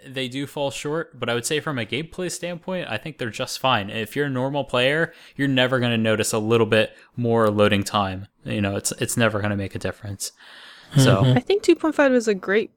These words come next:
Speaker 3: port either way, just 'cause you get two, like, really good games bundled in one.
Speaker 1: Exactly, exactly. You also have to consider <laughs> that you're getting,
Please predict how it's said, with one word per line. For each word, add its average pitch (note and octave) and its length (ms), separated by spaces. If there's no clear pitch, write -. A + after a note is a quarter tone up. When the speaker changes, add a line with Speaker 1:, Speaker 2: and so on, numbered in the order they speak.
Speaker 3:
port - 360
either F#3+ 260
way, F3 440
just - 180
'cause - 160
you G#3 60
get - 340
two, A3 320
like, F#3+ 180
really F#3 440
good E3+ 320
games E3 360
bundled E3 360
in D3+ 120
one. - 160
Speaker 1:
Exactly, A2+ 540
exactly. B2+ 300
You C3+ 80
also F3+ 180
have D#3+ 80
to D#3 100
consider C#3 320
<laughs> G#2 120
that - 80
you're D3+ 100
getting, C#3+ 380